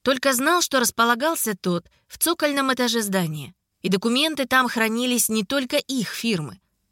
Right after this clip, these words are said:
Их архив оказывал услуги по хранению ещё и сторонним организациям. «Куртку дайте мне»,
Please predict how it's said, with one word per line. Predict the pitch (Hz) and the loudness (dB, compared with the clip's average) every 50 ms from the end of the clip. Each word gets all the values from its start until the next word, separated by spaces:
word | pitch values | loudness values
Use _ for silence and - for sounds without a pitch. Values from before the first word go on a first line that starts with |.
| _ _ | _ _
Их | - 262 254 - | 2 2 2 4
архив | 214 202 202 196 - 311 320 254 - - _ _ _ _ _ | 2 2 0 0 0 -2 -2 -2 -2 -6 _ _ _ _ _
оказывал | - 220 226 349 370 339 330 302 311 294 | -4 0 2 2 2 2 2 0 0 0
услуги | 277 247 - 254 302 269 254 | 0 -2 -2 -2 -2 0 -2
по | 247 - 220 | 0 -2 -2
хранению | - - 208 208 208 220 247 254 240 233 226 226 220 208 - _ _ _ _ | -2 0 0 0 2 0 -2 0 0 0 2 0 0 -2 -6 _ _ _ _
ещё | 240 247 247 220 - 240 | 0 2 2 4 4 2
и | 226 220 | 2 0
сторонним | - - 240 226 214 185 165 165 165 | 0 0 0 0 2 0 0 0 0
организациям. | 165 165 180 202 214 247 240 226 202 175 - - 165 151 147 127 120 - _ _ _ _ _ _ _ _ | 0 0 0 0 0 0 0 0 0 -2 -2 -6 -6 -8 -10 -12 -16 -18 _ _ _ _ _ _ _ _
«Куртку | - 226 277 294 247 214 - 185 185 | -4 -2 -2 0 -2 -2 -2 -2 0
дайте | 180 220 269 302 - - 240 | 2 4 2 2 2 0 -2
мне», | 214 202 175 165 143 170 | -2 0 -2 -4 -4 -8